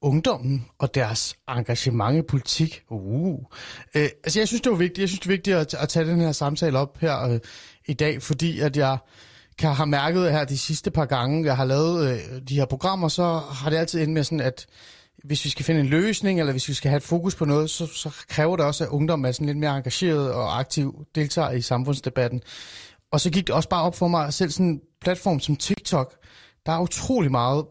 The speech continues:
politisk indhold og samfundspolitisk indhold i virkeligheden, og det glemmer man lidt. Så derfor så tænker jeg, at det kunne være rigtig fedt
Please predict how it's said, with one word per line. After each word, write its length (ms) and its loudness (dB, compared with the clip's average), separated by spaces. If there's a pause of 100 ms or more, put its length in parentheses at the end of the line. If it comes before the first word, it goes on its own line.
politisk 500 0
indhold 420 2
og 120 -4
samfundspolitisk 800 -2
indhold 340 2
i 20 -10
virkeligheden, 400 0
og 80 0
det 100 -6
glemmer 300 2
man 200 0
lidt. 160 0 (380)
Så 100 -8
derfor 160 2
så 120 -2
tænker 220 2
jeg, 60 0
at 60 -12
det 80 -4
kunne 120 -4
være 120 2
rigtig 200 -4
fedt 240 -2